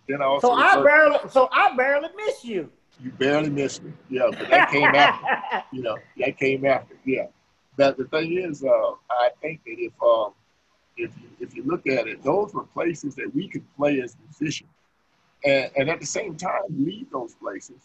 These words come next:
Speaker 2: Right.
Speaker 1: and still play in other places that had jam sessions and so forth
Speaker 2: Right.
Speaker 1: that were more R and B based.
Speaker 2: Right.
Speaker 1: So,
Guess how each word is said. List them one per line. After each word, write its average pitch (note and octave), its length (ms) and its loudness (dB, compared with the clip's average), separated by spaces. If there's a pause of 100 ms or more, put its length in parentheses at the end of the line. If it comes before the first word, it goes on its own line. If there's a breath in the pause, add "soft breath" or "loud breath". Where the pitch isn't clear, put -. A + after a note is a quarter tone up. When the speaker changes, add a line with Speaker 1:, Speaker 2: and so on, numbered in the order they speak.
(500)
Speaker 2:
Right. D#3 380 4
Speaker 1:
and D3 120 -2
still G3 360 0
play D#3 340 -4
in C#3+ 160 -6 (160)
other F#3+ 260 4
places C3+ 460 -6
that A#2+ 200 -8
had B2 200 -8
jam B2+ 320 -8
sessions A#2+ 560 -14
and - 100 -20
so B2 220 -14 (120)
forth A#2+ 180 -10
Speaker 2:
Right. - 260 -6 (340)
Speaker 1:
that D3+ 240 2
were C#3+ 400 2 (100)
more D3 380 -2
R E3+ 240 0
and F3+ 160 -8
B D3 140 -4
based. - 420 -18 (600)
Speaker 2:
Right. D#3 400 0
Speaker 1:
So, - 180 -10